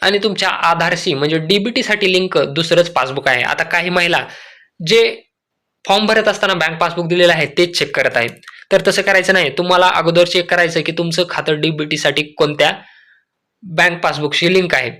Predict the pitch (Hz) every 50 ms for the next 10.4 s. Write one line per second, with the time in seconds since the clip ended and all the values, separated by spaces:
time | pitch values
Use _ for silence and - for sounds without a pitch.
0 | _ _ - 196 202 208 208 180 165 156 165 165 165 170 165 160 160 160 151 -
1 | 165 160 160 147 143 139 139 143 139 - 147 143 131 - 143 139 - 143 139 -
2 | 143 135 131 131 147 143 120 - - 160 156 156 175 180 170 147 147 151 156 160
3 | 165 185 170 - - 185 175 180 170 - - - - 160 160 165 - 202 190 185
4 | 175 175 185 180 180 180 175 165 147 165 165 175 175 175 170 170 170 175 175 170
5 | - 160 135 123 135 - - 160 165 180 190 185 180 202 196 196 196 190 165 160
6 | 135 139 - - - _ _ _ - 208 208 202 208 233 240 247 247 247 - -
7 | _ - 165 147 165 180 196 202 202 208 202 202 190 190 160 147 143 135 - 170
8 | 175 170 170 165 156 - 135 123 120 123 127 151 170 165 165 190 185 185 190 185
9 | 185 180 185 170 170 175 165 - 151 139 - 151 139 143 139 135 127 135 139 -
10 | - 139 135 135 143 151 165